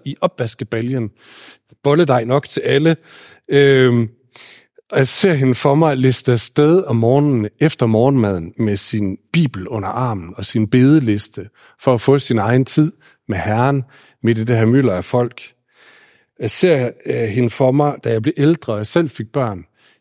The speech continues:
øh, samle mine børn omkring sig, sidde foran hytten på græsplænen og fortælle historier om musen Tibi, øh, mens mine børn er helt stille. <clears throat> Grunden til, at jeg lige nævner de her minder nu,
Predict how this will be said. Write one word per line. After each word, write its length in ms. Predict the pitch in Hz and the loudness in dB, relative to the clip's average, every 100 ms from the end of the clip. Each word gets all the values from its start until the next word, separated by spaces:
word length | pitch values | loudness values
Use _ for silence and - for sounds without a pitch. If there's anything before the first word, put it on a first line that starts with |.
| _ | _
øh, 200 | 120 107 | -6 -6
samle 380 | - 180 151 175 | -4 -2 2 4
mine 280 | 165 185 202 | 4 4 2
børn 220 | 139 110 | 2 -2
omkring 380 | 95 - 135 117 | -6 -6 -6 -6
sig, 140 | 104 | -10
sidde 280 | - 143 156 | -6 0 0
foran 320 | 147 147 143 | 0 -2 -2
hytten 440 | 117 156 - 98 90 - - - | -4 -6 -4 -6 -6 -16 -14 -10
på 80 | |
græsplænen 840 | - 120 139 - 113 104 117 107 101 _ _ - | -2 0 0 -2 0 2 4 2 -2 _ _ -6
og 100 | 113 | -4
fortælle 340 | 127 131 104 | -2 -2 0
historier 440 | 98 - 135 98 | -2 0 0 0
om 220 | 82 - 98 | -4 -6 0
musen 500 | 113 151 - - 92 | 2 2 -2 -6 -4
Tibi, 480 | - 147 - - _ _ - - - - - 113 | -2 -2 -4 -12 _ _ -20 -18 -16 -18 -6 0
øh, 320 | 98 90 85 - | 2 2 0 -2
mens 220 | 110 107 - | -2 -2 -2
mine 120 | 92 | -2
børn 220 | 104 92 | -2 -2
er 220 | - - | -4 -6
helt 220 | 127 95 - | -4 -4 -6
stille. 380 | - 82 104 - _ _ _ _ - - _ _ | -6 -8 -10 -14 _ _ _ _ -20 -20 _ _
<clears throat> 420 | - - 147 123 87 _ _ _ _ _ _ _ _ _ - | -14 -6 -2 0 -2 _ _ _ _ _ _ _ _ _ -4
Grunden 220 | 151 143 | 0 0
til, 140 | 120 135 | 2 0
at 60 | |
jeg 80 | 127 | 2
lige 100 | 147 | 4
nævner 300 | 123 139 147 | 4 4 2
de 200 | 110 139 | 0 -2
her 100 | 120 | 0
minder 420 | 104 107 123 147 | -2 0 0 2
nu, 340 | 143 127 156 | 2 2 0